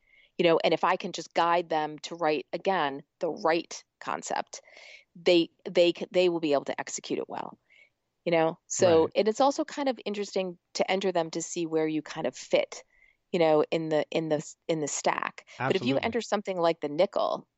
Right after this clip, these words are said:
Speaker 1: and, you know, you do well in the Nickel, your phone is gonna be ringing to read your work, you know? So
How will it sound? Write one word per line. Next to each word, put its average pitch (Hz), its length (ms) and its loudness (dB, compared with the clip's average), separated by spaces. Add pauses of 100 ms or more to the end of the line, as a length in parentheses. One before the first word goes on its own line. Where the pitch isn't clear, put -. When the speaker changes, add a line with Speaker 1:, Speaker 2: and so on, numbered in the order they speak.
(160)
Speaker 1:
and, 165 480 -2
you 175 100 -4
know, 160 140 2
you 175 260 -2
do 175 200 0
well 165 240 4
in 156 60 -2
the 147 80 -2
Nickel, 147 480 2 (520)
your 190 220 -4
phone 214 320 0
is 180 140 -6
gonna 160 180 2
be 147 140 -2
ringing 139 420 0
to - 140 -6
read 147 200 -6
your 135 100 -4
work, - 460 -2 (300)
you 165 80 -4
know? 160 140 2
So 165 420 4